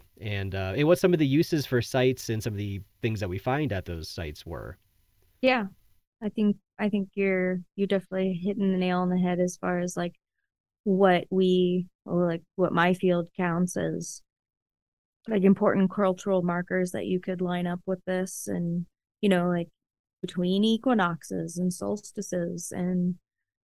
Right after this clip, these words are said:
Speaker 2: and using archaeoastronomy just to paint that picture.
Speaker 1: Yeah, I, I mean, and those, and those kind of things are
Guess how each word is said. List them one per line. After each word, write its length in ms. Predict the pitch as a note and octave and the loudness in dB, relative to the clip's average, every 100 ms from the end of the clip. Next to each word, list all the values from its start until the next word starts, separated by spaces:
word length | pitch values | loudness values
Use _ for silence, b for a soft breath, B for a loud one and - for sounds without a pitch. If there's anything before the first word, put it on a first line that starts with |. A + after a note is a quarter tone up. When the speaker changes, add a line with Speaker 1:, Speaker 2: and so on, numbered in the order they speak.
| _ F#3+ | _ -2
Speaker 2:
and 600 | F3+ E3+ E3+ E3+ F3 F3+ - | 0 0 0 -2 -4 -6 -8
using 520 | G3 F#3+ F#3 F#3+ F#3 F#3 | -2 -2 0 0 -2 -2
archaeoastronomy 1160 | F#3 F#3 - F#3+ F#3 - F3 F#3+ G3 F3 E3+ E3+ | -2 -2 -2 -2 -2 -4 -2 0 0 0 -2 -4
just 360 | F3+ - - | -8 -10 -8
to 360 | G3 F3+ F3 E3+ _ - | -2 0 -2 -6 _ -4
paint 200 | F#3 F3+ | 0 0
that 220 | F3+ G3 - | -2 -6 -8
picture. 460 | F3+ - F3 F3 - _ _ - | -8 -6 -6 -6 -10 _ _ 2
Speaker 1:
Yeah, 200 | F#3 A3+ | 4 6
I, 180 | D#3 C3 | 4 2
I 40 | C#3 | 2
mean, 180 | C#3+ C#3+ | 2 2
and 220 | C3+ C3 | 2 4
those, 320 | C3+ - - - | 2 0 -8 0
and 120 | C3 | 2
those 160 | B2+ - | 2 2
kind 160 | B2+ | 0
of 60 | A#2+ | 2
things 200 | B2+ A#2 | 0 0
are 180 | A#2 | -2